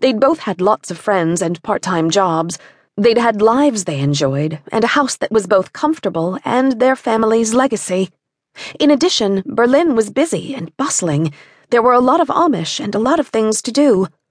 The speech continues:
Where they were now living, in the outskirts of Munfordville? Not so much.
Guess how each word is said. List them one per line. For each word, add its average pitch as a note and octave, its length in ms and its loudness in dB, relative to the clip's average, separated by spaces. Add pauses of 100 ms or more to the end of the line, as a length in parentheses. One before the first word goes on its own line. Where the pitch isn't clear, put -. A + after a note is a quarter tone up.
(320)
Where E3+ 280 2
they D#3+ 120 0
were D#3 100 0
now D3+ 260 0
living, C4+ 480 0
in E3 140 -2
the D3 100 0
outskirts D3 640 -4
of B2+ 140 -6
Munfordville? B3 720 0 (680)
Not F#3+ 280 -4
so F#3 140 -2
much. D#3+ 460 -2